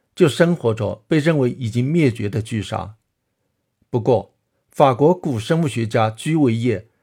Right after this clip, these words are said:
还是能够令人信服的举例说明，至少有某些物种已经灭绝了。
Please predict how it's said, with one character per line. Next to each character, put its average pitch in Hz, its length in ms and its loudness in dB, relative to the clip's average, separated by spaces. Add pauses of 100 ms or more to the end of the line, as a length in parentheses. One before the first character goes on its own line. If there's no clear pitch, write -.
(120)
还 151 140 2
是 180 120 0
能 143 160 4
够 160 140 0
令 170 180 2
人 120 160 0
信 160 320 2
服 117 160 -6
的 113 140 0
举 110 200 -6
例 110 140 -4
说 113 220 -2
明， 104 260 -6 (480)
至 147 160 0
少 107 340 -2 (380)
有 165 140 4
某 190 220 6
些 127 180 0
物 131 160 -2
种 110 360 -4
已 123 100 -4
经 139 180 2
灭 151 220 4
绝 98 180 -8
了。 95 200 -10